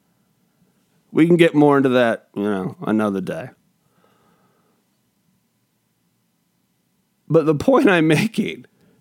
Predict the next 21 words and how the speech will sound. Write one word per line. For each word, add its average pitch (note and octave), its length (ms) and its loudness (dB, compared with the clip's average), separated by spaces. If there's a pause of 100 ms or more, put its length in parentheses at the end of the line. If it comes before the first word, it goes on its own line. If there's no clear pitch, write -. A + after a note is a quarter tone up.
(680)
is E3 300 0
for F3 160 0
those G3 300 2
of A3 100 0
us F#3+ 160 0
that D#3+ 200 -2
like C#3+ 260 2
to D#3+ 100 -2
live D3 400 2
in D#3 120 -2
a D#3 80 -2
place G#3 460 -2
like, E3+ 300 -2
you G3 80 0
know, C#3 320 2 (220)
a F3+ 100 4
civilization E3+ 1300 2 (240)
where A#3+ 160 4
things A#3+ 360 2
are G#3 100 4
civil, E3+ 640 0